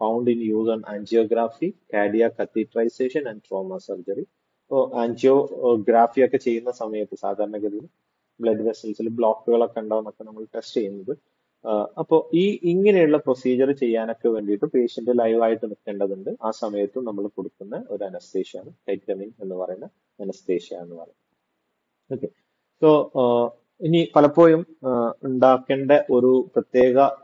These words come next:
അനസ്തേഷ്യ ആണ് കോൺഷ്യസ് സെഡേഷൻ എന്ന് പറയുന്നത്. So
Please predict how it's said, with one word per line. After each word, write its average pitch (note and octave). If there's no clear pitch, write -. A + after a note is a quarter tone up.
അനസ്തേഷ്യ A#2
ആണ് A2
കോൺഷ്യസ് A#2
സെഡേഷൻ G#2
എന്ന് G2
പറയുന്നത്. F#2
So B2